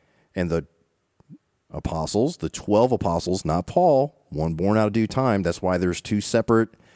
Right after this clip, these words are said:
dispensations there. <clears throat> All right, we'll get to that, uh, some other time. But go look at the, the Revelation Rightly Divided. I talk about this.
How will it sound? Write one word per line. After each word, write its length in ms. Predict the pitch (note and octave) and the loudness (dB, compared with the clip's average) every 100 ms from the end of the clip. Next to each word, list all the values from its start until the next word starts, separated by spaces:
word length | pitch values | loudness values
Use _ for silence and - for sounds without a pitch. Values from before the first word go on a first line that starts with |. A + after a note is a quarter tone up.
| _ _ _ _ _ _ - - _ | _ _ _ _ _ _ -20 -20 _
dispensations 680 | F#2+ - G#2 C#3 D3+ G2+ F2 | -2 0 2 4 2 0 2
there. 240 | F2 F#2 - | 2 2 -2
<clears throat> 1000 | - - - C2+ - - - - - D2 | -6 -4 -6 -6 -10 -14 -18 -20 -18 -10
All 100 | D#2 | -6
right, 140 | D#2 | -4
we'll 120 | D#2+ | -2
get 140 | F#2 F#2 | -2 0
to 100 | G2+ | 0
that, 240 | G#2 F#2+ | 2 0
uh, 140 | F2+ | -2
some 180 | F2+ A2 | 0 2
other 160 | G2+ F#2 | 2 2
time. 280 | C3 B2 F2+ | 2 2 0
But 120 | E2 | 2
go 160 | A#2+ | 2
look 320 | C#3+ C3+ D3+ D3+ | 2 2 2 2
at 100 | - | 2
the, 240 | A#2 A2 | 2 2
the 120 | G#2 | 0
Revelation 480 | G2 B2 A#2+ A#2 A2 | 4 4 4 0 0
Rightly 220 | A2 G#2+ | 0 2
Divided. 300 | F#2 G2 G#2 | 0 2 2
I 60 | F2 | 0
talk 260 | - D#3+ - | 0 -2 2
about 240 | F#2 F2 | 2 2
this. 200 | D#2+ | 0